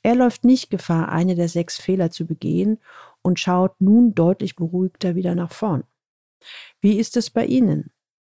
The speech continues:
Haben Sie sich bei dem einen oder anderen Führungsfehler erkannt?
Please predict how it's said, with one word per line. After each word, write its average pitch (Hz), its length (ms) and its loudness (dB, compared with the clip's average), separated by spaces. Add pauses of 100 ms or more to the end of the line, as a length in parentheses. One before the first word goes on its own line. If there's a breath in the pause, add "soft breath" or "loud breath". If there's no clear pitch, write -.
(180)
Haben 165 280 0
Sie 196 140 -2
sich 247 300 0
bei 185 140 -2
dem 165 200 0
einen 220 360 2
oder 208 240 0
anderen 214 400 2
Führungsfehler 214 720 -2
erkannt? 185 600 -6